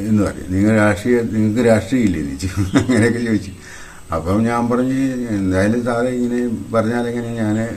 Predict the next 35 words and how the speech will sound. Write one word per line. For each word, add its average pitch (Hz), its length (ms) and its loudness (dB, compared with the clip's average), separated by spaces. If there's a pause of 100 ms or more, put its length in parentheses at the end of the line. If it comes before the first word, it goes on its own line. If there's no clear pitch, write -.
(120)
മഞ്ഞക്കാർഡുകാരനാണ്, 107 960 2
എനിക്ക് 90 180 0
വേറെ 101 240 2
നിർവാഹമൊന്നുമില്ല. 101 760 0 (760)
ഈ 104 220 0
പ്ര-, 98 360 0
ഗവൺമെൻറ് 104 340 4
ആശുപത്രി 110 240 2
അല്ലാതെ 110 380 4
മഞ്ഞക്കാർഡുകാരൻ 107 680 0
അവിടെ 101 160 0
പോയി 101 220 -2
ചികിത്സ 95 340 -2
ചോദിക്കും. 87 600 -2 (540)
ഇപ്പം 104 260 -4
പൈസയില്ല, 107 380 2
നമുക്ക് 104 160 2
പ്ര-, 104 540 -4
പ്രൈവറ്റിൽ 113 320 0
പോയാൽ 117 220 4
പണം 104 300 4
കൊടുക്കണം, 90 340 0
എൻ്റെ 95 140 2
കയ്യിൽ 107 160 4
അഞ്ച് 104 160 2
പൈസയില്ല. 92 340 2
ഞാൻ 101 260 2
ഈ 110 260 0 (420)
ഗവൺമെൻറ് 110 540 2 (680)
തന്ന 107 320 2 (220)
പേര 98 380 0
പണം 104 220 2
തെറ്റ് 95 200 -2
ഇത് 95 440 -2 (100)
അതിലേക്ക് 101 380 -2